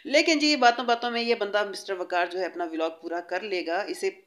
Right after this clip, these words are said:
गुर है, इसे तरीका है कि मैंने बाहर जाना है, गप्पे लगा लगा के ही। खैर है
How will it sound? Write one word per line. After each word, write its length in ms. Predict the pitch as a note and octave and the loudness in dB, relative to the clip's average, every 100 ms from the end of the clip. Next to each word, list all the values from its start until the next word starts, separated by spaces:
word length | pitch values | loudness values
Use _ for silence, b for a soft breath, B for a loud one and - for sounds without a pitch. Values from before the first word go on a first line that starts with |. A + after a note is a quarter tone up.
| - | -6
गुर 200 | G#3+ C4 | -2 0
है, 260 | G3+ G3 | 0 0
इसे 180 | F#3 A3+ | 0 -2
तरीका 440 | - F#3 G#3 A#3 D4 | -4 -4 -6 -6 -4
है 280 | B3+ A#3 | -2 -4
कि 180 | A3+ A3 | -6 -10
मैंने 300 | G#3+ G#3+ A#3 | -8 -6 -6
बाहर 300 | G#3+ F3+ G3 D#3+ | -4 -4 -4 -4
जाना 220 | D#3+ E3 | -2 -2
है, 160 | F3+ F3+ | -4 -4
गप्पे 280 | F3+ G#3+ | -6 -4
लगा 240 | G#3 E3+ F3 | -6 0 -2
लगा 220 | E3+ F3 | 0 -2
के 120 | E3+ | -2
ही। 120 | G3+ | -8
खैर 300 | F#3+ F#3 G#3 | -6 -2 0
है 60 | G#3+ | -2